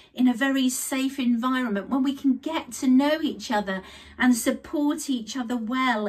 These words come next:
in our Christian journey, and where we can launch out on spiritual gifts and find our voice in prayer, encourage the new believer and be encouraged for those of us who've been, um, walking this Christian journey,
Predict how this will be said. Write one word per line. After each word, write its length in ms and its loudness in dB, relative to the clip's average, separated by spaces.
in 160 0
our 160 -2
Christian 500 -2
journey, 540 -2
and 140 4
where 160 2
we 160 0
can 460 2
launch 440 4
out 300 -2
on 200 -4
spiritual 840 -4
gifts 520 -4
and 160 -8
find 480 2
our 200 0
voice 340 -2
in 160 2
prayer, 500 0
encourage 960 -2
the 80 2
new 400 8
believer 600 0
and 280 6
be 340 2
encouraged 800 2
for 120 -8
those 380 0
of 100 -4
us 220 -2
who've 240 -4
been, 340 2
um, 320 -4
walking 400 0
this 180 0
Christian 560 -4
journey, 560 -2